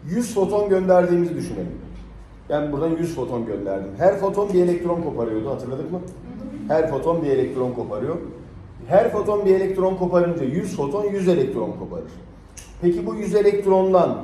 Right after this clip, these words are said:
kaçı kendiliğinden karşıya ulaşmış varsayalım? Mesela seksen. Örnek veriyorum. Yüzün sekseni karşıya ulaştıysa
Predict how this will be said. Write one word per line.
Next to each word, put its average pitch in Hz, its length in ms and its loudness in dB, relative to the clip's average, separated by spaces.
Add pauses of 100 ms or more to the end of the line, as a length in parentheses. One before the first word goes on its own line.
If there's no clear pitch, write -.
kaçı 160 320 -4
kendiliğinden 135 680 0
karşıya 113 420 -4
ulaşmış 110 480 -6
varsayalım? 117 500 0 (380)
Mesela 180 400 0
seksen. - 420 -2 (540)
Örnek 117 280 -2
veriyorum. 87 340 -10 (800)
Yüzün 214 640 0
sekseni 196 640 0
karşıya 165 420 2
ulaştıysa 156 640 -2